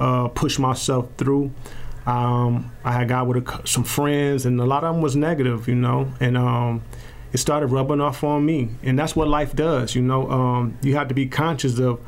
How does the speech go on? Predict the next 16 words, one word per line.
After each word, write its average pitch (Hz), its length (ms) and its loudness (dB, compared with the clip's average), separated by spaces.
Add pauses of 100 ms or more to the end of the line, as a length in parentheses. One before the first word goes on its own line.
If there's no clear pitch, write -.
(220)
the - 80 -4
circle 135 580 0 (540)
and 131 100 2
the 127 60 0
people 147 240 0
that - 200 0
you 143 60 0
put 139 220 0
around 131 420 2
you, 120 80 2
because 123 480 0 (800)
not 156 160 2
everyone 165 400 2
thinks 151 340 -2
the - 60 -4
same. 139 600 0